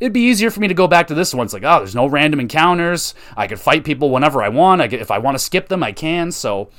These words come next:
yeah, I really did enjoy that part of, uh, that addition to this game. That was really cool. And they have the,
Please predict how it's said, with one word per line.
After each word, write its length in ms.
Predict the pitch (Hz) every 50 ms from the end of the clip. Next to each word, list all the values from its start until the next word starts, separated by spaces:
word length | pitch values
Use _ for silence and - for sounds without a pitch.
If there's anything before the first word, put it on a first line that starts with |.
| - -
yeah, 180 | - 247 262 -
I 100 | 101 110
really 260 | 120 156 175 170 175
did 180 | 156 170 165 156
enjoy 500 | 143 123 131 143 151 156 147 143 135 127
that 280 | 117 127 131 135 127 -
part 260 | 131 127 123 127 120
of, 300 | 113 110 107 104 90 107
uh, 300 | 101 98 98 95 95 92 - - - - -
that 160 | - 120 127
addition 380 | 131 120 120 147 151 - 170 139
to 80 | 123 120
this 160 | 120 110 -
game. 320 | - 127 127 160 202 202
That 160 | 139 107 104 117
was 140 | 139 -
really 180 | 147 151 147 160
cool. 400 | 156 - 160 165 185 226 269 - - _ _ _ _ _ _ _ _ - _ - _ _ _ - - - - - - - - - - _ - -
And 580 | 117 120 127 131 123 127 127 131 139 147 143 123
they 120 | 156 147
have 180 | 151 151 139 127
the, 500 | 143 139 131 127 127 127 117 104 104 -